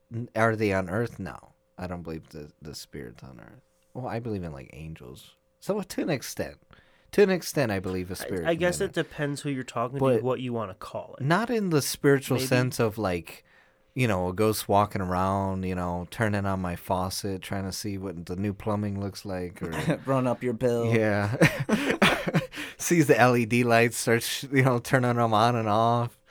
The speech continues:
Speaker 1: turns on your phone. <laughs>
Speaker 2: Well,
Speaker 1: Start
Speaker 2: I, I have a few, and that is one thing that they say paranormal can take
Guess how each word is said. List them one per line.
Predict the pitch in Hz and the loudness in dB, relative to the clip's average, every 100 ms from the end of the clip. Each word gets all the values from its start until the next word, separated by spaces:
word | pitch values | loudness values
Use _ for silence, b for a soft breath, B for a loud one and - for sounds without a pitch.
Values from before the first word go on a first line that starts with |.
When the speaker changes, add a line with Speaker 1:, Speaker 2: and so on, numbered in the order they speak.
| b b | b b
Speaker 1:
turns | - 135 131 | 4 6 6
on | 127 127 | 4 4
your | 120 | 2
phone. | 131 117 120 127 131 - | 2 2 4 0 0 2
<laughs> | - - - B B B _ - | 2 0 -16 B B B _ -4
Speaker 2:
Well, | 165 160 - - B B B B B | 0 0 -2 -16 B B B B B
Speaker 1:
Start | B B - 170 226 | B B -6 -2 0
Speaker 2:
I, | 220 208 | 0 0
I | 190 202 | 0 0
have | 233 202 | 0 0
a | 143 | -2
few, | - _ - 143 110 101 - - _ _ _ | -6 _ -6 -4 -4 -6 -14 -20 _ _ _
and | 131 131 127 123 117 _ _ _ _ _ _ _ _ | -4 -2 -4 -6 -10 _ _ _ _ _ _ _ _
that | 156 156 | -2 0
is | 185 180 156 | 0 -4 -2
one | 147 139 | -2 -2
thing | 131 139 127 | -4 -6 -4
that | 113 - | -8 -10
they | 123 | -12
say | - 127 | -8 -8
paranormal | - 143 123 113 113 110 107 | -6 -6 -4 -4 -6 -6 -8
can | 117 | -12
take | 104 113 - _ | -10 -10 -10 _